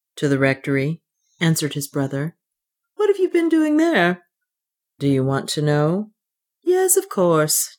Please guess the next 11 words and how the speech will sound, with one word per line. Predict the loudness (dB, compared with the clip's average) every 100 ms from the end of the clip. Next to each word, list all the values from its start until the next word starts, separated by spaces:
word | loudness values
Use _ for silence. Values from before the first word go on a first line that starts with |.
| -6
Did | -2
you | -2
see | 0 0
Jane?" | 0 0 2 0 -2 -6 _ _ _ _ _ _ _ _ _
Then | 0 2 4
Leonard | 4 2 0 -4
told | -4 -4 -2
him | -6 -6
all | -6 -4
the | -4 -2
story. | -2 0 -2 -2 -4 -10